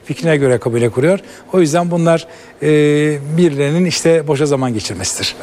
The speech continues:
Binali Bey burada yok. O benim sevgili ortağımdır. Çok değerli, çok çalışkan, başarılı bir arkadaşımız. Ama bizim tüzüğümüzde üçüncü yıldan sonra bir milletvekilliğine ara verme, e, koş-, koşulu var.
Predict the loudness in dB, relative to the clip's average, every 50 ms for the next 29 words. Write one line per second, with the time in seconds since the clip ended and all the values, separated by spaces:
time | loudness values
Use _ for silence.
0 | -6 -2 0 2 2 2 2 2 2 2 0 0 0 2 2 2 2 2 0 -2
1 | -2 -2 0 0 -2 -2 -2 -6 -10 -14 -20 -20 -16 -8 -4 0 0 0 2 2
2 | 2 4 4 2 2 0 0 0 0 -2 -2 -4 -4 -4 -2 -2 -2 -2 0 0
3 | 0 2 2 0 -2 -2 -4 -4 -2 0 0 0 0 0 0 0 0 -2 -4 -10
4 | -16 -20 -20 -20 -12 -6 -4 -4 -2 0 -2 0 0 2 2 2 0 0 0 -2
5 | 0 0 0 0 0 2 2 2 2 2 0 0 -2 -6 -12 -20 -20 -14 -8 -4
6 | -2 -2 -2 0 0 0 2 2 2 2 2 2 2 2 0 0 0 -6 -8 -6
7 | -4 -4 0 2 2 2 2 2 0 -2 -2 -2 -2 0 2 2 2 2 0 -2
8 | -2 -2 -2 0 0 0 0 0 -4 -6 -4 -2 0 0 2 2 2 0 0 -2
9 | -8 -20 -20 -18 -8 -4 0 2 2 2 2 2 2 0 0 0 0 -2 -2 -8
10 | -20 -20 -20 -20 -20 -10 -4 -2 0 2 2 2 0 0 -2 -4 -2 0 0 0
11 | 0 0 0 2 2 2 2 0 -4